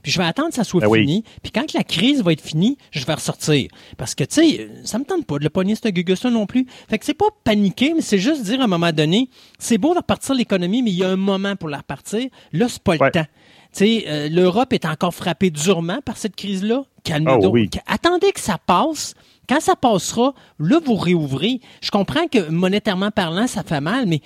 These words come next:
Speaker 1: c'est-tu mieux de repartir trop vite puis que là, ça réécrase parce qu'il y a une deuxième épidémie qui développe puis là, ben, ça tue votre économie au complet ? Ou vous la supportez le plus longtemps possible pour après ça dire, « Écoute,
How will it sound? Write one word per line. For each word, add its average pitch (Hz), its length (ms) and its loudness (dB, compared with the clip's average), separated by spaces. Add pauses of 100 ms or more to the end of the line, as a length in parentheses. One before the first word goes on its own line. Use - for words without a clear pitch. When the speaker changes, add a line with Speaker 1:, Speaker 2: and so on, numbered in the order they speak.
(200)
Speaker 1:
c'est-tu - 500 -2
mieux 302 420 4
de 226 120 0
repartir - 560 -4
trop 220 240 0
vite 214 300 -2
puis - 120 -14
que 208 80 0
là, 180 240 4
ça 196 180 -2
réécrase 233 680 -2
parce 156 180 -6
qu'il 180 140 0
y 175 40 2
a 170 40 0
une 165 100 -2
deuxième 220 360 2
épidémie 175 480 -4
qui - 120 -16
développe 156 400 0
puis 156 140 -2
là, 190 140 4
ben, 151 120 -4 (260)
ça - 180 -10 (180)
tue - 260 -2
votre 202 220 0
économie 170 380 0
au 180 60 2
complet ? 170 380 -2 (460)
Ou 247 200 4
vous 202 120 -2
la 190 160 -2
supportez - 540 -2
le 233 60 2
plus - 220 -2
longtemps 202 360 0
possible 247 540 0 (280)
pour 170 80 -6
après 165 200 -2
ça 294 140 2
dire, « 247 320 0
Écoute, 254 340 0